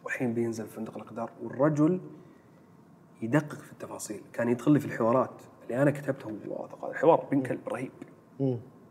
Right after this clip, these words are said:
Speaker 1: يجيني يقول لي، "مو منطقي."
Speaker 2: دخل معك في التطوير، هو
Speaker 1: دخل
Speaker 2: في القصة.
Speaker 1: معاي في التطو-، مكالمات في وقت الحجر.
Speaker 2: إيه.
Speaker 1: كلمت أكثر من هري.
Speaker 2: <laughs>
Speaker 1: والله. و-، آه، ال-، مرة فيس تايم، مرة جوجل ميت، مرة مدري إيش. ي-،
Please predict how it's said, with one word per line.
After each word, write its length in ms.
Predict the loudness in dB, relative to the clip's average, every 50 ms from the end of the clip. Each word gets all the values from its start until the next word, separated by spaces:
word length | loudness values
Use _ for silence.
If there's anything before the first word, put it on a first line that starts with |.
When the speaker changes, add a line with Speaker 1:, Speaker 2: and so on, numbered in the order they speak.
| -16 -4
Speaker 1:
يجيني 240 | 0 4 4 6 6
يقول 160 | 4 4 4
لي، 200 | 4 2 0 -2 -6 -14 -20 -20 -20 -20 -20 -20 -14
"مو 80 | -10 -6
منطقي." 400 | -6 -6 -6 -6 -8 -12 -10 2
Speaker 2:
دخل 300 | 4 4 6 6 8 8
معك 200 | 8 8 6 4
في 80 | 2 -2
التطوير، 420 | 2 2 2 4 6 6 8 8
هو 40 | 8
Speaker 1:
دخل 140 | 8 8 8
Speaker 2:
في 60 | 8 8 8
القصة. 120 | 8 8 8
Speaker 1:
معاي 180 | 10 8 8
في 80 | 8 6
التطو-، 400 | 2 0 0 0 0 0 0 2
مكالمات 500 | 2 2 2 4 6 8 8 8 8 6
في 100 | 4 2
وقت 280 | 2 2 2 4 4
الحجر. 420 | 4 4 6 6 6 6 4 2 0 -6 -10 -10
Speaker 2:
إيه. 180 | -10 -10 -10 -12 -16 -20 -20 -20 -20 -20 -20 -20 -6 2
Speaker 1:
كلمت 240 | 6 6 6 6 6
أكثر 200 | 4 2 4 4
من 100 | 6 6
هري. 240 | 6 6 4 2 0 0 0 0 0 -2 -6 -10 -12
Speaker 2:
<laughs> 400 | -14 -16 -16 -20 -20 -20 -16 -4 4
Speaker 1:
والله. 400 | 8 8 8 10 8 6 4 2 -6 -14 -18 -20 -20 -20 -2 4
و-، 200 | 8 10 12 12
آه، 360 | 12 10 10 8 8 6 6
ال-، 220 | 6 6 6 6 4 2
مرة 260 | 4 4 6 6 6 4
فيس 320 | 4 0 0 -2 -2 0
تايم، 460 | 2 4 4 4 4 2 0 0 0
مرة 540 | 0 0 0 4 4 6 6 6 4 2 2
جوجل 340 | 2 2 2 4 4 2 2
ميت، 380 | 2 2 2 2 0 2 2
مرة 200 | 2 2 2 2
مدري 360 | 0 -2 -2 -2 -2 0 0 0
إيش. 160 | 0 -2
ي-، 40 | -4